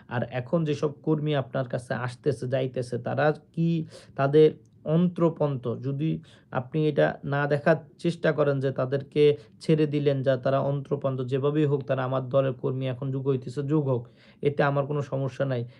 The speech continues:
কিন্তু সমস্যা আছে। এইগুলো যদি আপনারা যদি ভালো করে বিবেচনা না করেন, ভবিষ্যতে আপনাদেরকে, আপনাদের ভিতর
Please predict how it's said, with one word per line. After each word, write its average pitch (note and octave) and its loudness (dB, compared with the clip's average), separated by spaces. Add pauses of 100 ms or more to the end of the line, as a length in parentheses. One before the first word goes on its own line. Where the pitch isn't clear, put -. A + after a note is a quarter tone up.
(140)
কিন্তু C#3+ 0
সমস্যা B2 -4 (160)
আছে। A2+ -14 (300)
এইগুলো D3+ 2
যদি D3+ 0
আপনারা C#3 0 (340)
যদি C3 -2 (280)
ভালো C3 2
করে C#3+ 0
বিবেচনা C#3+ 0
না C3 -2
করেন, C3+ -2
ভবিষ্যতে D3 0
আপনাদেরকে, D3 -2 (280)
আপনাদের D#3+ -2
ভিতর D3 -2